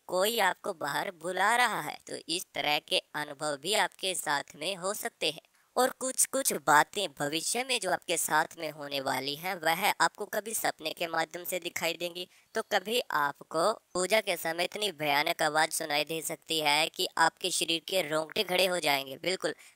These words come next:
पूजा के समय पर आपके रोंगटे खड़े होना शुरू हो जाते हैं, आप भयभीत भी हो सकते हो। तो इस तरह के संकेत भी आपको यह बताते हैं कि आपके शरीर में शक्तियाँ प्रवेश करना चाह रही हैं। और आप लोगों की सुबह नींद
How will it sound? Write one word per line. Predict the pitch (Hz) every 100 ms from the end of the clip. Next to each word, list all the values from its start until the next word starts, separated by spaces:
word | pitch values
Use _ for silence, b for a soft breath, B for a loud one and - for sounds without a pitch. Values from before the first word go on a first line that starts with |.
| -
पूजा | 190 185
के | 226 180 156
समय | 156 151 143
पर | - 156 190 -
आपके | 165 170 196 190
रोंगटे | 151 156 165 - 196
खड़े | - 160 147 156
होना | 151 147 156
शुरू | 170 170
हो | 156 151
जाते | 143 143 -
हैं, | 151
आप | 151 147 -
भयभीत | 151 147 165 180 156
भी | 160 190
हो | 165 175
सकते | - 156 - 160 147
हो। | 151 175
तो | 147 - - 165
इस | 170
तरह | 170 170
के | 165
संकेत | 165 - 156 - 160 156 147
भी | 156
आपको | 196 160 - 170
यह | 156 147
बताते | 143 143 147 147 -
हैं | 165 190
कि | 175
आपके | 156 170 196 165
शरीर | - 156 151 160
में | 165 185
शक्तियाँ | 175 156 - - 165 190 -
प्रवेश | 147 139 160 180 - -
करना | 156 147 160
चाह | - - 170
रही | 196 160
हैं। | 147 - _ _ -
और | 190
आप | 202 226 -
लोगों | 202 208
की | - 247
सुबह | - 196 170 185 185
नींद | 147 170 247